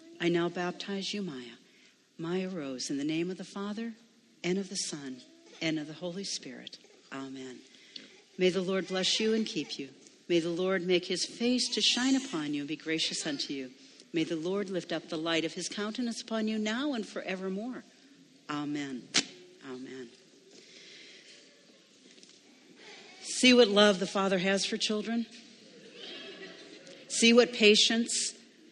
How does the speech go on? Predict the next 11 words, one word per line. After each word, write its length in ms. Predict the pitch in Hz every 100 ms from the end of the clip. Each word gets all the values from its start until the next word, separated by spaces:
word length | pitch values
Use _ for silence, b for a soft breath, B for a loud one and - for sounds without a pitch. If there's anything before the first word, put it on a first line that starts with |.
| - - -
parents 340 | 214 208 208
have 260 | - 202 196
for 120 | -
children? 560 | 190 208 202 202 220 226 - - - - - - - - - - - - - - -
What 160 | 190 190
a 40 |
beautiful 420 | 185 190 185 180
sight 320 | 180 - 156 147
they 120 | 147
are. 180 | 139 127 -
Amen? 520 | 170 175 202 277 277